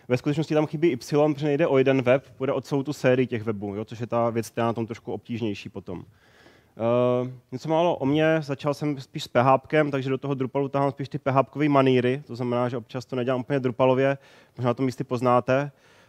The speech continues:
Pracoval jsem v Proof and Reason dlouho, kde jsem s Drupalem začínal, takže zase můj tip na web, který hlasujte, je sapely C Z, to jsem totiž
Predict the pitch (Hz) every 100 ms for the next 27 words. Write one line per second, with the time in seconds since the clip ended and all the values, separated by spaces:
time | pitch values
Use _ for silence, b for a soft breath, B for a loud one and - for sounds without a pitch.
0 | b 127 143 151 160 165 143 - 147 175
1 | 156 123 131 147 143 139 143 160 131 143
2 | 127 127 147 131 - 131 127 131 123 123
3 | 127 123 131 127 - 127 135 143 143 143
4 | 143 139 127 143 - 151 147 135 139 139
5 | 143 139 135 - 135 143 - 139 120 120
6 | 120 - 117 127 123 -